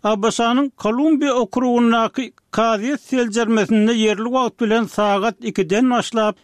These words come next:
iki tarapyň delilleri diňlener. Azatlyk Radiosu,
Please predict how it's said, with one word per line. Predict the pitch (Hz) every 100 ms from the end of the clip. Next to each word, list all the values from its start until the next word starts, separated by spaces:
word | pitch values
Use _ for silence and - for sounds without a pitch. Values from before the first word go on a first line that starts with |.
| -
iki | 220 285
tarapyň | 277 269 226 226 240 - _
delilleri | 180 190 220 233 214 208 214 202
diňlener. | 220 214 208 190 135 - _
Azatlyk | 208 208 226 226 - 302 285
Radiosu, | 285 233 240 196